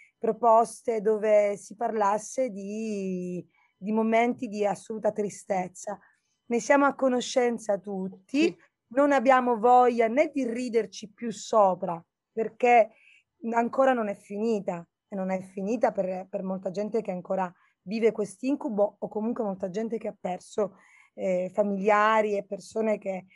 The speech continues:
Speaker 1: quindi non ho più voglia di, né di farci la battuta e né di parlarne in maniera drammatica. Io penso che noi artisti abbiamo, eh, il compito, eh, di distrarre anche dalla tragedia,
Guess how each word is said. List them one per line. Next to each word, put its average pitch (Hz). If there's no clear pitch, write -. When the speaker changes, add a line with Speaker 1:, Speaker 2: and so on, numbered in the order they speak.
Speaker 1:
quindi 285
non 220
ho 214
più 233
voglia 226
di, 190
né 262
di 294
farci 208
la 196
battuta 190
e 220
né 254
di 226
parlarne 220
in 202
maniera 196
drammatica. 180
Io 254
penso 294
che 220
noi 233
artisti 240
abbiamo, 240
eh, 214
il 220
compito, 302
eh, 202
di 240
distrarre 190
anche 180
dalla 190
tragedia, 180